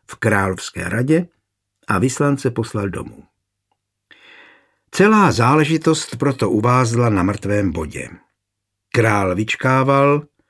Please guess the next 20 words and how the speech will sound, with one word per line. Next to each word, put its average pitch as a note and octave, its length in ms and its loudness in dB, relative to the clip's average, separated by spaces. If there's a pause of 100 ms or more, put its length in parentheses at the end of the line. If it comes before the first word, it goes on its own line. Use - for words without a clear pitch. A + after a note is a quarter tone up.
(420)
a A#2+ 140 -2
utrakvistické D3+ 1080 0
stavy C3 440 0
neměly A#2 560 4
prostředky, - 760 -4
jak G#2 220 -2
nátlak A2+ 540 -4
vstupňovat, B2 840 -2 (560)
pokud - 300 0
samozřejmě A#2+ 640 2
nechtěli A2+ 440 -2
vyvolat G#2 440 -2
povstání. - 760 -12 (360)
A D3+ 120 2
to D#3 280 4
nemínil A#2+ 680 4 (420)
žádný A#2 600 2
rozumný B2+ 560 4
kališník A2+ 680 -2
riskovat. - 540 -8